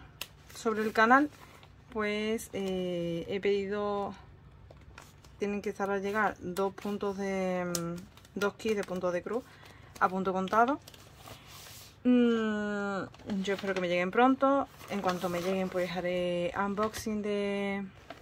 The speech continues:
de ambos. Y, eh, bueno, pues yo creo que también os gustará porque,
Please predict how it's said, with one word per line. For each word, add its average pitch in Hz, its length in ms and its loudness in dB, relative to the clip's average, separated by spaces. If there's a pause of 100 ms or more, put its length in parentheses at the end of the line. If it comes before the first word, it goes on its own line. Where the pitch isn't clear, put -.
(260)
de 208 180 2
ambos. 269 420 6 (1160)
Y, 247 240 4 (1120)
eh, 202 460 0
bueno, 175 280 -2 (340)
pues 180 600 0 (460)
yo 190 160 2
creo 185 100 2
que 190 80 2
también 170 300 0
os 170 140 -2
gustará 190 400 0
porque, 180 540 -8